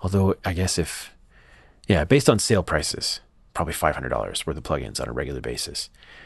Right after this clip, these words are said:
Um, and I use, I use so much of what comes with, uh, what comes with the daw, you know? Like, like, um, if I'm, if I'm doing,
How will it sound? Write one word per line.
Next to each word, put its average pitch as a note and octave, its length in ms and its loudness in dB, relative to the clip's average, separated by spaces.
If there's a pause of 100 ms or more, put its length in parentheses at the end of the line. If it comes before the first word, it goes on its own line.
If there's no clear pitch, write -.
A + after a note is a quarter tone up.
(340)
Um, C#2 600 0 (1700)
and G#2 380 6
I - 80 6
use, A2+ 840 6
I - 40 6
use A2+ 180 6
so A#2+ 260 4
much A2+ 320 6
of C#2+ 120 0
what D#2+ 200 2
comes F2 340 4
with, E2+ 380 2
uh, D#2 460 6 (120)
what - 120 0
comes F2 280 2
with F2 120 0
the F2+ 80 0
daw, F#2 380 4
you D2 80 -4
know? G#2 220 4 (380)
Like, E2 200 2 (520)
like, - 160 4 (380)
um, F2 380 4 (160)
if A2 140 4
I'm, G2+ 280 6 (280)
if A2 120 6
I'm A2 120 6
doing, A#2+ 360 6